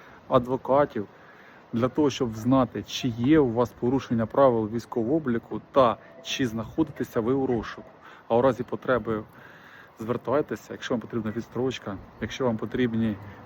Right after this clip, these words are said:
зняти порушення правил військового обліку, звертайтеся за допомогою. Мої контакти, як завжди, в шапці профілю. І знайте одне: якщо поліція вам пропонує поїхати в Т Ц К, то це не завжди означає, що ви прямо зобов'язані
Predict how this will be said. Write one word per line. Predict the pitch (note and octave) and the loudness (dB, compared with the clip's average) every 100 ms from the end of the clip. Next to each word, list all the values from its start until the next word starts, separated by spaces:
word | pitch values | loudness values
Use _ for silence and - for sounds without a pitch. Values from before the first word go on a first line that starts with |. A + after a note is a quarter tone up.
| - | -10
зняти | G#2+ C3+ B2 G#2+ | 0 2 2 -2
порушення | G2+ B2 A#2+ A#2 | -4 -4 -2 -2
правил | A2 B2+ A2+ | 0 0 2
військового | A2 - C#3+ | -2 -2 -2
обліку, | - - | -2 -4
звертайтеся | G2+ A2 A2 B2+ A#2 A2 G#2 | -6 -6 0 2 2 0 -4
за | A2+ | -6
допомогою. | A2 G#2 A2 B2+ C#3 A2+ G#2 | -6 -6 -2 0 0 0 0
Мої | G#2+ A#2+ | 0 0
контакти, | A#2 A2 G#2 A#2 - - | 0 -2 0 -2 -2 -6
як | G2 | -2
завжди, | A#2+ C3 A#2 | 0 0 -2
в | G#2+ | -4
шапці | C3 - A2+ | -4 -4 -8
профілю. | - A#2 G2+ G#2+ G2+ - - - | -4 -4 -4 -8 -10 -14 -12 -4
І | B2 | 0
знайте | B2 D3 C3 C3 | 4 2 2 0
одне: | A#2+ A2+ G2+ - - - | 0 0 -2 -6 -14 -4
якщо | A#2+ - D3+ | -4 -2 -2
поліція | C#3 C#3+ B2+ - A2 | 0 0 0 -2 -2
вам | C3 B2 G#2 - - - - - - - - - - - - | 2 0 -2 -10 -20 -20 -18 -18 -18 -18 -18 -18 -18 -16 0
пропонує | C3 D3+ E3 E3+ E3+ B2 G#2+ | 2 4 4 2 2 2 0
поїхати | C3 C3+ D3 - A2 - G#2+ G2+ - - | -2 -2 -2 -4 -6 -6 -10 -10 -18 -20
в | - | -6
Т | C#3 | -6
Ц | - C3+ | -2 -4
К, | - C#3+ F#3+ - - - - - - | 2 4 4 -2 -18 -20 -20 -20 -6
то | - D3 C3 | 4 4 4
це | - C3+ | 2 2
не | C3+ | 4
завжди | D3+ E3+ C3 | 2 2 2
означає, | B2+ A#2+ B2+ E3 C#3+ | 0 2 0 0 -2
що | - A#2 | -2 -4
ви | A#2 D3 | 0 0
прямо | - C#3 C3+ B2 | 4 4 4 2
зобов'язані | C3 C3+ C3 C3+ A#2+ A2+ | 2 2 4 4 2 0